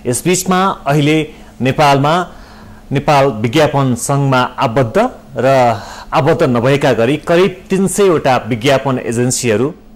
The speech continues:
सञ्चालनमा छन्। कतिपय कुनै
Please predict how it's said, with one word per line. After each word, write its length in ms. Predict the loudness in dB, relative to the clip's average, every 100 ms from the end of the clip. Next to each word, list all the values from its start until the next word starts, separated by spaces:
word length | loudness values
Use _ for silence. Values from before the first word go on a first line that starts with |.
| -20 -20
सञ्चालनमा 640 | -8 -4 -2 0 -2 -2 -6
छन्। 240 | -8 -14 -18 -20 -20 -20 -20 -20 -10 -4
कतिपय 640 | -2 0 2 4 4 0 -4 -20 -20 -20 -20 -20 -20 -20 -20 -20 -20 -20 -20 -20 -20 -20 -20 -20 -20 -10
कुनै 380 | -2 0 2 -2